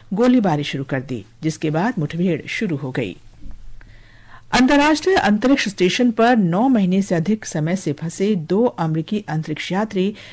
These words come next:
कल रात पृथ्वी पर लौट आएंगे। नासा ने एक बयान में कहा कि सुनीता विलियम्स और बुच विलमोर को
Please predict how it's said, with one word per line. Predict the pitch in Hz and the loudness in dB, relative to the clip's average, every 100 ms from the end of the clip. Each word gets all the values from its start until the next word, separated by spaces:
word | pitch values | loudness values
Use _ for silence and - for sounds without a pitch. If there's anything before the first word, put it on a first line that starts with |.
| - | -2
कल | 233 254 | 2 4
रात | 233 226 240 - | 4 2 0 -2
पृथ्वी | 156 143 151 | -2 -2 -4
पर | 151 220 | 0 0
लौट | 220 170 147 | 0 0 -2
आएंगे। | 131 123 113 - - - - - - | -2 -4 -8 -10 -20 -20 -20 -8 0
नासा | 220 247 294 | 2 4 4
ने | 302 | 4
एक | 302 185 | 4 2
बयान | 175 196 233 | 4 4 4
में | 220 | 2
कहा | 170 190 | 0 -2
कि | 311 - - | -4 -4 -4
सुनीता | 170 165 170 147 | -2 -2 -2 -2
विलियम्स | 147 185 214 320 - - | 0 2 2 0 -2 -2
और | 170 | -2
बुच | 160 196 240 170 | 0 -2 -4 -4
विलमोर | 151 156 226 | -2 0 0
को | 240 190 285 | 2 2 0